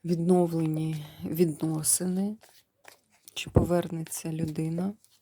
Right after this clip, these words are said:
якщо ви, м, в розлуці, і якщо від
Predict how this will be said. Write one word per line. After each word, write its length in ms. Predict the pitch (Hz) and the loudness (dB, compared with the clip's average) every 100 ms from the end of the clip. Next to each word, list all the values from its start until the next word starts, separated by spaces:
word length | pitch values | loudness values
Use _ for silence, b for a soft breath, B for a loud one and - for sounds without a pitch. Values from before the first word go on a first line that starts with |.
| _ - | _ -12
якщо 540 | 165 - - 170 165 165 - _ _ _ _ - | -10 -8 -6 -4 -4 -6 -14 _ _ _ _ -10
ви, 280 | 156 156 151 175 - _ _ _ _ _ _ _ _ - | -4 -2 -2 -6 -12 _ _ _ _ _ _ _ _ -10
м, 280 | 165 160 160 _ _ _ _ | -8 -8 -12 _ _ _ _
в 120 | 156 | -4
розлуці, 680 | 160 165 160 165 190 - - | 0 2 2 0 0 -2 -4
і 600 | 175 - 160 151 151 - | -2 -2 -2 -2 -2 0
якщо 340 | 160 156 - 160 | 0 0 -2 0
від 260 | 151 156 | 0 -4